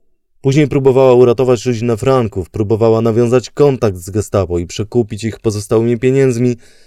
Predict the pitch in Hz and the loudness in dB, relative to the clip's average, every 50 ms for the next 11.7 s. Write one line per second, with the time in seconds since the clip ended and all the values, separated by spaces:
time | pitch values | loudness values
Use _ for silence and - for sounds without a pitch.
0 | _ - - - 107 107 110 113 113 107 90 95 101 98 95 95 95 95 95 92 | _ -12 -4 -2 0 2 2 2 2 0 0 0 0 2 2 0 -2 -4 -6 -6
1 | - - - - - - 104 92 85 - - - - _ _ _ _ _ _ _ | -10 -12 -18 -18 -12 -6 -6 -4 -4 -6 -10 -14 -20 _ _ _ _ _ _ _
2 | _ _ _ _ _ _ _ _ _ - 104 101 143 165 175 180 180 175 175 180 | _ _ _ _ _ _ _ _ _ -12 -6 -2 2 2 2 2 2 2 2 2
3 | 180 165 127 - - - 107 98 92 92 90 - - 104 98 92 101 101 - 113 | 0 0 -2 -6 -10 -10 -8 -8 -6 -6 -8 -4 -2 -2 -2 0 0 -2 0 0
4 | 107 110 104 98 104 104 92 107 107 98 - 98 90 - 113 110 101 95 92 92 | 0 0 0 0 -2 -4 -2 -4 -4 -6 -6 -8 -6 -2 -2 -2 -2 -2 -2 -4
5 | 95 104 104 101 98 - 107 98 95 95 95 95 95 - - 110 113 107 92 90 | -2 -2 -4 -4 -4 -2 -2 -2 -2 -2 -2 -4 -4 -4 -4 -2 -2 -2 -4 -4
6 | 87 - - - - - - - _ _ _ _ _ _ _ _ _ _ _ _ | -6 -10 -14 -20 -20 -20 -20 -20 _ _ _ _ _ _ _ _ _ _ _ _
7 | - - 170 185 175 - - 165 143 156 156 - - 156 135 131 131 - - - | -6 -2 -2 -2 0 2 2 2 4 4 2 2 -2 -2 2 2 0 0 2 0
8 | 147 156 - - 170 170 - - 135 113 - - 123 113 131 123 123 120 123 123 | 0 0 2 0 0 0 0 -2 -4 -6 -6 -8 -4 -2 0 2 2 2 0 -2
9 | - _ - - - 127 123 - - - 127 107 110 107 - - 104 - - 123 | -4 _ -14 -8 -4 -4 -4 -4 -2 -2 -2 0 0 -2 -4 -4 -12 -12 -10 -10
10 | - - 117 107 104 104 107 113 113 110 104 98 - 95 - 107 101 - 110 101 | -8 -6 -4 -2 -2 -2 -2 0 0 0 -2 -2 -4 -4 -4 -4 -2 -2 -2 0
11 | 101 98 98 98 92 107 107 95 85 82 - - - - | 0 0 -2 -2 -2 -2 -2 -2 -2 -6 -8 -12 -18 -20